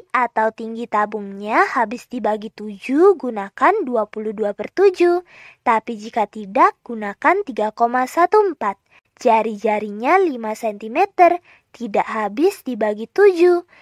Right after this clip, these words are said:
Begitupun tingginya dua puluh lima sentimeter, tidak habis dibagi tujuh. Maka, kita gunakan tiga koma satu empat.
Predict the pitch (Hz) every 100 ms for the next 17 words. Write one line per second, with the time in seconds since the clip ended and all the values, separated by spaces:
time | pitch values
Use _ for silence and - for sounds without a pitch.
0 | _ - 226 220 220 - 220 220 214 311
1 | 370 359 370 370 359 359 349 247 226 214
2 | - 233 226 233 226 220 226 214 220 220
3 | 196 196 - 220 339 403 - 247 208 202
4 | 214 196 220 349 - - - 392 453 339
5 | 302 240 226 202 214 202 _ - _ -
6 | 233 196 214 226 214 214 214 196 - 262
7 | 381 392 247 220 208 214 208 214 208 -
8 | - 392 427 370